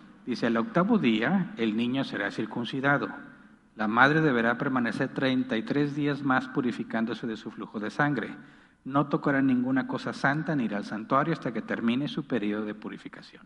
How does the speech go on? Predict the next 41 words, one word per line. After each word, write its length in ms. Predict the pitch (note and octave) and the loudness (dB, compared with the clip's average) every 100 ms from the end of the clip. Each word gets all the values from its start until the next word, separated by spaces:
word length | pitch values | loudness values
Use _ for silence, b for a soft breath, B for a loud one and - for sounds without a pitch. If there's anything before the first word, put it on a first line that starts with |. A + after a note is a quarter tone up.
| - _ _ _ _ _ _ | -20 _ _ _ _ _ _
Entonces 260 | - A2 A#2+ | -6 -4 -4
son 140 | A#2 | -2
dos 160 | A2 G#2+ | -2 0
periodos, 480 | A2+ A2+ G2 - - | 0 2 0 -4 -8
uno 200 | A2+ A#2 | -2 0
de 100 | C3+ | -2
siete 400 | - C#3+ C#3 E3 | 0 0 2 0
y 80 | B2 | 0
uno 140 | A2+ | 0
de 80 | A2+ | -2
treinta 240 | G#2+ G2 | -2 -4
y 40 | F#2+ | -4
tres 280 | - G#2 G#2 | -4 -4 -2
días, 420 | G2+ F2 - - _ _ | -4 -6 -14 -20 _ _
cuarenta 580 | - G2+ G2 A2+ A2 G#2+ | -2 -2 0 -4 -2 -2
días 300 | A2 G#2 G2 | -2 -2 -2
en 100 | G#2 | -6
total, 360 | F#2+ - F#2 - - | -6 -4 -4 -4 -14
¿verdad? 500 | F2 G2+ F3 - B B B B B _ _ _ _ _ _ _ - | -6 0 0 0 B B B B B _ _ _ _ _ _ _ -6
Después 380 | A#2+ - B2+ | -4 0 0
de 80 | B2+ | 2
los 140 | C3+ A#2 | 0 0
siete 260 | C3 C#3 | 0 0
días, 380 | C3+ C#3+ E3+ - | 2 4 2 0
al 140 | A2 G#2 | -2 -2
octavo 420 | - B2+ C#3+ D3 | 2 2 2 2
día, 240 | D3 D#3+ | 2 2
el 220 | E3 G2 | 0 -2
niño 200 | G2+ A2+ | -2 -4
debería 300 | G#2+ G2 A2 | -4 -4 -4
ser 160 | A2 A2+ | -4 -6
circuncidado. 720 | B2 - C3 C#3+ C#3+ D3 A2 - | -8 -8 -8 -4 0 0 0 -4
Esto 380 | A#2+ A2+ - C3+ | -4 -4 -2 0
es 240 | A#2 C3+ | 0 -2
en 120 | C3 | -2
armonía 520 | G#2 G2 G2 G#2 A#2+ B2+ | -2 -2 0 0 0 0
con 160 | A2+ | -2
lo 80 | G2+ | -2
que 120 | G#2 | -2
Dios 240 | G2+ G#2+ A2+ | -2 -2 0
había, 520 | G2+ G2+ G2+ B2 | -2 -2 -2 -6